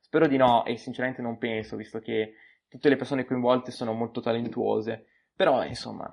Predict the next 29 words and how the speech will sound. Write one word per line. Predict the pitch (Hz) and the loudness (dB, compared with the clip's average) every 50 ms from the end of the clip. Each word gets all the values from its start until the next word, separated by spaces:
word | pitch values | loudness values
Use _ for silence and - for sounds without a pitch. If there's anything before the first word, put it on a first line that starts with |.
| - - | -16 -18
ci | - - 156 | -8 -8 -8
sta | 147 - - 131 123 | -4 6 6 6 6
avere | 123 120 120 120 117 120 | 6 4 2 2 2 2
anche | 120 123 123 - - | 0 0 -2 -6 -12
questo | - 120 - - 127 | -16 -16 -10 -10 -10
tipo | 123 - 107 - 120 117 | -10 -8 -6 -6 -4 -4
di, | 110 113 113 110 110 107 95 101 95 98 - 113 | -4 -4 -4 -4 -4 -4 -4 -6 -6 -8 -8 -10
di | 110 - | -8 -8
precauzioni, | - 123 - 123 117 117 117 - - - 113 92 104 107 113 | -8 -6 -2 0 0 0 -2 -4 -6 -6 -4 -4 -4 -4 -4
anche | 110 117 - 120 | -4 -4 -4 -6
perché | - 113 113 - 120 | -8 -8 -6 -6 -8
più | - - 131 | 0 0 -2
e | 127 | 0
più | - 127 | 0 0
volte | 117 123 120 120 120 - | 2 4 4 4 2 -2
abbiamo | 113 120 113 110 | -6 -6 -6 -6
visto | 107 104 - 120 | -8 -10 -10 -10
casi | 117 - 113 117 110 110 | -6 -4 -4 -4 -4 -6
in | 107 107 | -12 -8
cui | - 113 | -8 -10
i | 107 | -6
trailer | - - 120 117 113 113 110 | -2 -2 -2 2 0 0 0
erano | - - 113 110 110 117 110 - | 2 2 2 2 0 0 -6 -2
molto | - 135 131 123 - | -2 -2 -2 -2 -2
più | 117 131 | -4 0
belli | 120 123 123 117 117 | 2 2 2 0 0
dei | 107 113 | -4 -6
film | 113 - 117 113 | -8 -10 -12 -12
stessi. | - - - 80 - 110 - - - - | -10 -4 -4 -4 -4 -4 -8 -12 -16 -16